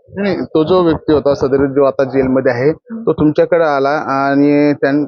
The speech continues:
म्हणतो की माझ्याकडे प्रूफ आहे, म्हणजे नेमकं त्याच्याकडे कोणाच्या विरोधात प्रूफ होते आणि त्याला तुमच्याकडून पैशाची का मागणी केली?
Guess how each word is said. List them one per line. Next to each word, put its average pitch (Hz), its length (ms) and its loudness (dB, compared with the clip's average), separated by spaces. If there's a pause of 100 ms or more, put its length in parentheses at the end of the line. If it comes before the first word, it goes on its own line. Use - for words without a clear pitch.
म्हणतो 139 340 -2
की 165 200 0
माझ्याकडे 156 420 0
प्रूफ 170 280 -2
आहे, 156 100 2 (220)
म्हणजे 170 160 -2
नेमकं 202 240 0
त्याच्याकडे 208 380 0
कोणाच्या 190 340 2
विरोधात 190 240 2
प्रूफ 185 320 0
होते 160 320 0
आणि 175 300 2
त्याला 175 260 0
तुमच्याकडून 175 420 -2
पैशाची 175 340 0
का 180 160 -2
मागणी 147 260 0
केली? 123 200 -12